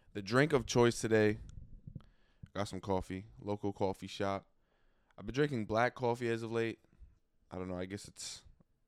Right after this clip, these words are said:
a good replacement. Gets me going, gets me started. But you guys have probably been wondering, where have I been? What have I been up to? And why have I been gone so long?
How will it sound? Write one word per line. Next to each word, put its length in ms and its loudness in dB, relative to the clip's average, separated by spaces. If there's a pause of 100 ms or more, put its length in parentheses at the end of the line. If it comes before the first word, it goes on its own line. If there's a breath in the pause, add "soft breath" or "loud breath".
(120)
a 80 -10
good 160 -4
replacement. 720 -8
Gets 180 -10
me 120 -10
going, 260 -8
gets 180 -12
me 60 -12
started. 480 -10 (840 soft breath)
But 160 -8
you 40 -10
guys 340 -2
have 200 -6
probably 480 2
been 280 0
wondering, 580 0 (1200)
where 340 4
have 260 2
I 140 2
been? 260 -2 (800)
What 140 0
have 160 6
I 160 6
been 180 -2
up 200 0
to? 340 0 (760)
And 120 -4
why 220 6
have 120 4
I 140 4
been 160 -4
gone 260 2
so 180 -4
long? 360 -2